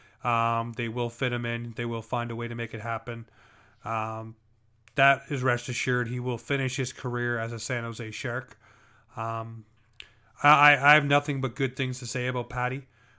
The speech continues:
I think, like I said in my post, in my video,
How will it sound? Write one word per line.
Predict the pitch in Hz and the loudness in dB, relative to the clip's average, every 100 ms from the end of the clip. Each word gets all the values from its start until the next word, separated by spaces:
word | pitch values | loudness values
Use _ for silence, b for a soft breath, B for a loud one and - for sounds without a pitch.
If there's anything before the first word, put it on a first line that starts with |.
| b | b
I | 127 | -4
think, | 127 143 123 | 0 -2 -2
like | 135 131 | 0 0
I | 127 | -2
said | - 135 | 0 0
in | 131 | 0
my | 127 120 | -2 -4
post, | - 139 135 - | -4 -4 -4 -8
in | 127 | -6
my | 120 | -6
video, | 113 127 131 131 131 | -6 -4 -2 -2 -2